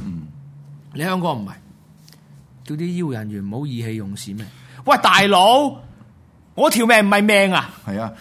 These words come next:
Speaker 1: 而且佢條命，如果佢都做唔到嘢，佢點救人啫？
Speaker 2: 嚇？
Speaker 1: 即係，即係呢個
Speaker 2: 好簡單啫嘛！你而家剩低嗰三萬警力，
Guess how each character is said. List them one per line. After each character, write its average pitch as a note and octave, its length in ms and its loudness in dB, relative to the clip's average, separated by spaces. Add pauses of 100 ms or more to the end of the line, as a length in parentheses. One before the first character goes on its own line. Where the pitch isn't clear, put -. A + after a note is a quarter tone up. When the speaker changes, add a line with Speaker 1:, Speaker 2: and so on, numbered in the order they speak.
(220)
Speaker 1:
而 B2+ 60 -6
且 B2+ 220 0
佢 G#3+ 160 -2
條 C#3+ 120 -2
命， D3 320 0
如 F#3 140 -2
果 G#3 80 -6 (140)
佢 F#3+ 80 -2
都 B3+ 80 -2
做 E3+ 160 -2
唔 G#2+ 140 -6
到 B2+ 100 -2
嘢， G3 160 -2
佢 D3+ 160 -4
點 E3+ 140 -2
救 C3 180 -2
人 C#3 180 -8
啫？ - 100 -12 (100)
Speaker 2:
嚇？ G3 280 -2 (140)
Speaker 1:
即 - 140 2
係， A#3 100 2
即 - 100 -6
係 C#4 140 4
呢 C4 60 2
個 B3 80 4
Speaker 2:
好 C4+ 100 8
簡 D#4+ 80 2
單 D#4+ 120 6 (100)
啫 D#4 40 -4
嘛！ C#4+ 200 2 (460)
你 G3+ 60 2
而 C#4 140 2
家 D#4 120 4 (120)
剩 A3 340 0
低 C#4+ 60 4 (440)
嗰 B3+ 140 0
三 D4 340 4
萬 G#3+ 240 2
警 G#3+ 220 -2
力， G3 160 4